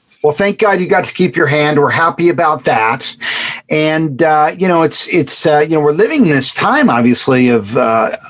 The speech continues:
unprecedented, uh, restricted access physically. There's no trade shows, there's no conferences. And so I wanted to start off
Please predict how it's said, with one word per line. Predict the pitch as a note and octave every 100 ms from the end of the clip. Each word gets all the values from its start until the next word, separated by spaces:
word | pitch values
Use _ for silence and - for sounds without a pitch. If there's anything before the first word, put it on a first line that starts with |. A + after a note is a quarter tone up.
| -
unprecedented, | - C#3 - C4+ B3+ F#3+ D#3 C3+ B2 - - - - - C3+
uh, |
restricted | C3 C#3 - - C4+ F3
access | D#3+ G3+ A#3 - A2+ - - - -
physically. | G3+ D3+ D3 - F2+ F2 D3+ - - - -
There's | - A#2
no | B2 G#2+
trade | - G#3 F#3
shows, | C3 C#3+ A#2 G#2
there's | A#2 G2+ A#2+
no | G#2
conferences. | - G3 F#3+ - D#3+ C#3 C#3+ B2 A#2+ - - - - - -
And | E3+ F3
so | -
I | G#3+
wanted | A3 D#4 E4+ -
to | C4
start | - G3+ F3 D#3
off | D3 B2+ G#2+ G2+ -